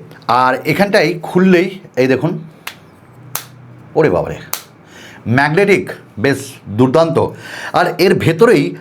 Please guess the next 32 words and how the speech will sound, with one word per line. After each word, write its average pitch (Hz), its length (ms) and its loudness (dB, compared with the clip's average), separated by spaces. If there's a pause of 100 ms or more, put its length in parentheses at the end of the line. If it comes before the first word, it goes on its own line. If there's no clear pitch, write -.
আমরা 165 200 0
পেয়ে 185 220 2
যাব 190 360 2 (140)
দুটো 165 580 2
ইয়ারবাডস, 143 800 2 (280)
এবং 220 300 0
এরও 214 300 4
ম্যাগনেটিক 175 760 0
বেশ 151 340 2
ভালো, 95 300 -2 (420)
বুঝলেন, 143 340 2 (300)
এখান 156 260 0
থেকে 156 360 2 (120)
চট 165 280 -2
করে 147 380 2
পড়ে 156 180 4
যাবে 101 240 0
না। 80 220 -6 (320)
এবং 165 320 2
ভেতরেও 196 540 2
ব্লু 170 280 2
কালার, 104 440 -2
অর্থাৎ 175 200 0
আপনি 165 200 0
যদি 175 140 4
হোয়াইট 127 420 0
নেন, 175 200 0
ভেতরে 110 340 0
হোয়াইট, 139 460 2
ব্ল্যাক 139 400 0
নিলে 160 160 2
ভেতরে 151 420 0